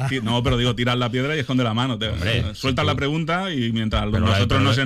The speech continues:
Speaker 1: enrollamos, tú te pones a hacer el once.
Speaker 2: Edgar Badía en la portería.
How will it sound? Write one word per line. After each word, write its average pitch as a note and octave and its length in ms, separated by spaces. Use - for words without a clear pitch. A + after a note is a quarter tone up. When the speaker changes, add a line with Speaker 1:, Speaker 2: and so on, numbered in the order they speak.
Speaker 1:
enrollamos, C#3+ 420
tú C3+ 140
te C3 100
pones A#2+ 280
a G2+ 40
hacer F#2+ 160
el F2+ 120
once. G#2 320
Speaker 2:
Edgar C3+ 300
Badía D#3 220
en C#3 60
la G#2 120
portería. F2 500